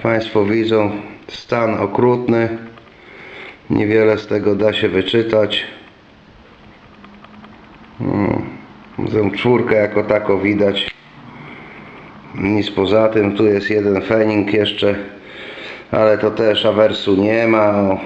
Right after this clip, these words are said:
płaskie, zeszlifowany.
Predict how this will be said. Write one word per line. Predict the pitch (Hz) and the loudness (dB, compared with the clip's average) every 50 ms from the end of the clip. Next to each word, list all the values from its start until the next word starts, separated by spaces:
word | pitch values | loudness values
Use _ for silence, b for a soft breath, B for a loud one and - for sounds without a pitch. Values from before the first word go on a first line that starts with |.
| B B B B | B B B B
płaskie, | B - 101 104 104 104 104 - - - 101 95 90 - B B B B B B B B B B - - - - - - - - _ _ - - - - - - - _ - - - - - - | B 0 0 2 2 0 -2 -4 -6 -4 -2 -2 -2 -4 B B B B B B B B B B -20 -20 -20 -20 -20 -20 -20 -20 _ _ -20 -20 -20 -20 -20 -20 -20 _ -20 -20 -20 -20 -14 -8
zeszlifowany. | 92 98 104 104 101 - - 101 98 101 98 95 90 92 98 101 101 101 101 101 98 | -4 -2 -2 -2 -2 -2 -4 -4 -2 0 0 0 2 2 2 0 0 0 0 -2 -2